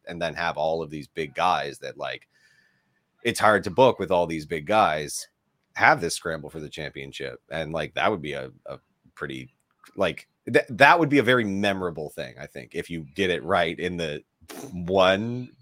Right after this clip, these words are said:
two weeks you <laughs> have to do it. Like, when's All Out?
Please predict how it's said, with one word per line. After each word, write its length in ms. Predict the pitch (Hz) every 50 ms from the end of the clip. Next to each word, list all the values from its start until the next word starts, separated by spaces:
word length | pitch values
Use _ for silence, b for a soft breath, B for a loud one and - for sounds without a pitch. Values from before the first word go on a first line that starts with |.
| _ -
two 240 | - 120 113 127
weeks 480 | 135 143 151 156 175 160 - - - -
you 120 | 151 156 -
<laughs> 40 | -
have 320 | 160 147 - 190 156 -
to 80 | - 185
do 200 | 135 165 165 185
it. 180 | 202 185 165 - -
Like, 220 | - 92 92 - - b b b b b b b b b b b b
when's 220 | 98 113 131 143 143
All 180 | 156 165 160
Out? 260 | 170 175 185 190 185